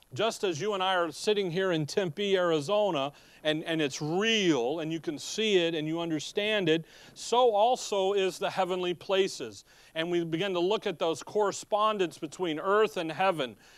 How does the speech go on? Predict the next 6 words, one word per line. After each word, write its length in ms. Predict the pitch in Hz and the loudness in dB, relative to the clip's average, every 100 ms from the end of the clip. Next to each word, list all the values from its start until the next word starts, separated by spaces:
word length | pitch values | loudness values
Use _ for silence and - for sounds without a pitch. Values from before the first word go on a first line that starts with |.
| - | -20
He-, 80 | - - - | -18 -12 2
earth 360 | 190 226 - | 6 6 4
is 140 | 175 - | 0 0
pictured 480 | - 208 - 170 - | -2 -2 0 0 2
after 440 | 180 208 - 170 | 4 4 2 -4
heaven, 460 | 156 214 190 135 | 2 2 2 0